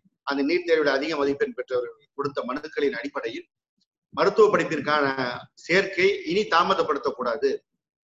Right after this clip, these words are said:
உடனடியாக நீங்கள் மருத்துவ சேர்க்கையை துவக்குங்கள் என்று உச்சநீதிமன்றம் ஆணை பிறப்பிக்கிறது. அப்பொழுது அவர்கள் சொல்கிறார்கள், "நீட் தேர்வு அடிப்படையில் நீங்கள்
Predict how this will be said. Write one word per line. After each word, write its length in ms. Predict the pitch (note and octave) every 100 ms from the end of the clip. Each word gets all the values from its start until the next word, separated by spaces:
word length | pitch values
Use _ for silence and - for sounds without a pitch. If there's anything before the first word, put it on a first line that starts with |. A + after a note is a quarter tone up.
| _
உடனடியாக 500 | D#3 G#3+ G#3+ F#3 F3
நீங்கள் 320 | F#3+ D#3 D3 C3+ -
மருத்துவ 300 | C#3+ D3+ G3
சேர்க்கையை 340 | - D3 C3 C3+
துவக்குங்கள் 600 | - E3+ - D3+ C3+ A#2 -
என்று 320 | - D3 F#3 G#3 - - - _ _ _
உச்சநீதிமன்றம் 560 | D3 G#3 G3 D#3+ D3+ D#3+
ஆணை 220 | D#3 F3+
பிறப்பிக்கிறது. 560 | D3+ C#3+ C#3 B2 A2 - _ _ _ -
அப்பொழுது 320 | D3 F3+ E3
அவர்கள் 320 | D3+ C3+ C3
சொல்கிறார்கள், 480 | E3 F#3 F3+ D3 F#3
"நீட் 300 | E3+ G3 G#3+
தேர்வு 200 | A#3 G#3+
அடிப்படையில் 600 | F#3+ F3+ - G3 F#3+ A3
நீங்கள் 240 | F#3+ F#3